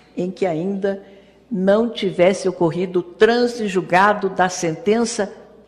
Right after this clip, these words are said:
de partilha. O inventário e o trânsito em julgado, como se sabe,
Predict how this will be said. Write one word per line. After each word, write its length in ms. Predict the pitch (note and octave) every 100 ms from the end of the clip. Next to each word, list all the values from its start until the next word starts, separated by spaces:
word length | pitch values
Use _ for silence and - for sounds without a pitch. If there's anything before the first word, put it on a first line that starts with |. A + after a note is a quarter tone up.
| -
de 420 | E3 E3+ A3 A#3+
partilha. 960 | A#3+ D#3+ C3+ - - C3 F2+ E2 - - _ _ _ _ _ _ _
O 120 | - A3
inventário 840 | B3 B3+ G#3 - D#3+ A2+ - - - - _
e 140 | E3+
o 60 | E3+
trânsito 680 | E3+ E3+ F3+ A3 A3 G3 E3
em 120 | F#3+
julgado, 640 | G#3+ G3 B2 G#2+ D#2 - - _ _ _ _ _
como 200 | - F#3
se 160 | - -
sabe, 680 | - - E3+ D#3 - -